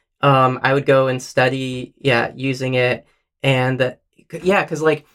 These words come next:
I had a whole routine where I'd, like, do my flashcards during, on the train, and then, um, I had kind of a tradition of going out. There was, like, a little beach near our, near where we lived, a beach onto the Osaka Bay, basically.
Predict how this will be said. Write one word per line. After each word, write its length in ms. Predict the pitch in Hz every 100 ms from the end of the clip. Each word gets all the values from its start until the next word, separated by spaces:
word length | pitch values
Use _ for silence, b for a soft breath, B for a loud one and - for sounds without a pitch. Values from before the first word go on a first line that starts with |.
| _ _ _ _ _
I 80 | 156
had 400 | 165 160 156 156
a 20 |
whole 240 | - 170 160
routine 400 | 147 175 165 156
where 80 | 135
I'd, 120 | 127
like, 160 | 123
do 100 | 156
my 100 | 147
flashcards 640 | 139 147 147 - 143 139 -
during, 380 | 151 143 139 -
on 200 | 147 139
the 100 | 127
train, 640 | - 185 175 165 156 151 b b b -
and 200 | 147 143
then, 380 | 139 135 131 131 135
um, 480 | 131 127 127 123 - _ _ _ _ _ _ _ - -
I 80 | 143
had 260 | 147 151
kind 180 | 156 139
of 0 |
a 100 | 139
tradition 420 | 151 143 143 156
of 100 | 127
going 260 | 139 135 131
out. 140 | 131
There 80 | 143
was, 140 | 131
like, 180 | 131 123 139
a 60 |
little 380 | 139 147 135 127 -
beach 420 | 135 156 - -
near 160 | 156 151
our, 360 | 147 147 147 -
near 180 | 143 143
where 100 | 143
we 100 | 143
lived, 320 | 143 143 135
a 40 |
beach 260 | 127 139 135
onto 180 | 135 135
the 80 |
Osaka 360 | 127 127 123 127
Bay, 340 | 127 131 -
basically. 600 | - - - - 131 131